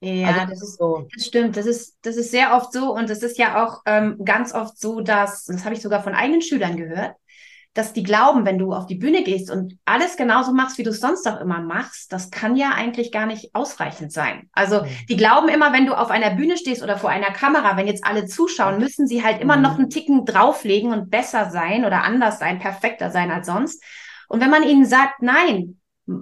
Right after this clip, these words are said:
Speaker 1: sei einfach so, wie du immer bist und rede einfach so, wie du immer redest und du musst gar nicht jetzt irgendwie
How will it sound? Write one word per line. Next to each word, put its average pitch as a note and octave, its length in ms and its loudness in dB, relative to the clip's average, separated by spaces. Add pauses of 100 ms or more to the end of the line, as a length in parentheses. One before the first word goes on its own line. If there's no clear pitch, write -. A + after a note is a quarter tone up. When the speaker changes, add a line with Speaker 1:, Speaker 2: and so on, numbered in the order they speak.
(100)
Speaker 1:
sei G3+ 240 0
einfach C4+ 300 2
so, C4 400 2
wie C4+ 120 4
du B3 140 0
immer C#4+ 240 4
bist D4 220 -2
und A#3+ 100 2
rede C#4 320 2
einfach C4 300 0
so, C4 160 -4
wie B3 80 -2
du B3 80 -2
immer B3 320 2
redest B3 320 -4
und A3 120 -4
du A3+ 60 0
musst D4+ 400 2
gar G#3+ 220 4
nicht G3+ 200 -6
jetzt F#3 240 -6
irgendwie G3 640 -4